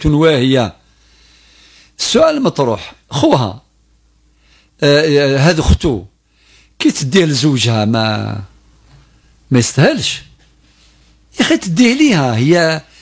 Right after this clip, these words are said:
آه، كاين ما يسمى باستقلالية الذمة المالية. ثمطوط الساعة لقات تكسب. إمي تكسب، ه-، ه-، هي حر، إنسى. يلا، ثورة ستيني،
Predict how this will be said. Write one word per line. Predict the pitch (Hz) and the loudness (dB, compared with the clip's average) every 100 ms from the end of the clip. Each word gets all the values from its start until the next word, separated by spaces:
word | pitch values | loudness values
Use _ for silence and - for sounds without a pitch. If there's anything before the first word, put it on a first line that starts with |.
| - - _ - | -20 -20 _ -8
آه، | - - | -6 -6
كاين | - 214 214 | -2 0 2
ما | 202 | 2
يسمى | - 208 | 0 -4
باستقلالية | 151 165 - 165 160 180 196 226 - | -4 -6 -4 -2 0 0 0 -2 -4
الذمة | 117 135 170 165 | -4 0 2 2
المالية. | 156 147 123 101 92 - _ _ _ _ _ - - - | 2 0 0 -4 -6 -14 _ _ _ _ _ -20 -20 -4
ثمطوط | - 139 110 - 220 | -2 0 -2 -4 -4
الساعة | - 151 131 | -2 0 0
لقات | - 226 | -2 -6
تكسب. | - - 170 170 _ _ _ _ _ _ _ _ _ _ _ _ - - - 359 | -4 -4 -6 -8 _ _ _ _ _ _ _ _ _ _ _ _ -20 -20 -2 0
إمي | 370 285 | 2 -2
تكسب، | - - 165 123 95 _ | -2 -2 -2 -4 -6 _
ه-، | 139 | -6
ه-، | 226 156 147 127 | -2 0 0 2
هي | 147 233 | 2 0
حر، | - 285 294 | 0 -2 2
إنسى. | 359 277 - - 95 _ - - _ _ _ _ - | 0 2 -4 -6 -8 _ -20 -20 _ _ _ _ 0
يلا، | 185 233 127 | 2 0 -2
ثورة | 190 233 | 2 2
ستيني، | - 233 233 | 2 -2 -2